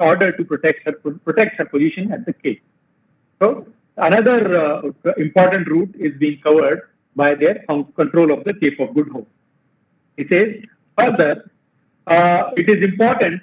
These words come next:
and this is again very close to what, uh, uh, Mahan had said about the command of sea and the control of role of, uh, commerce.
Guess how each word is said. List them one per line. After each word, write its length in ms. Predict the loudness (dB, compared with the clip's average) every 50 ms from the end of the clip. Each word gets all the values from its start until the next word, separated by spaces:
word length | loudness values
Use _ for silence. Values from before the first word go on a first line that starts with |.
| _ _
and 140 | -6 -2 0
this 100 | 0 0
is 100 | 0 -2 -4 -2
again 340 | -2 0 2 4 2 2 2 0
very 160 | 0 -2 -2
close 280 | -2 -2 0 0 0 -2
to 80 | -2 0
what, 380 | 2 2 2 2 0 -2 -2
uh, 300 | -2 0 0 0 -2 -2 -4 -2 -2
uh, 140 | -2 -2 -2
Mahan 420 | -4 -6 -4 0 0 0 0 0
had 160 | 0 -2 -2 -4 -6 _ -14 -10 -4 -2
said 160 | 0 0 0
about 300 | 0 0 0 -2 0 -2
the 60 | -4
command 340 | -6 -4 -4 -2 -2 0 -2
of 120 | -4 -4 -4
sea 140 | -2 0 0
and 180 | 0 0 -2 -2
the 180 | -2 -2 -4 -6 _ -12
control 380 | -10 -10 -8 -4 0 0 0 2
of 100 | 2 2
role 200 | 2 2 0 -2 _
of, 140 | -18 -12 -10
uh, 120 | -8 -8 -10 _ _ _ _ _ _ _ _ 2
commerce. 320 | 2 2 2 0 -6 -10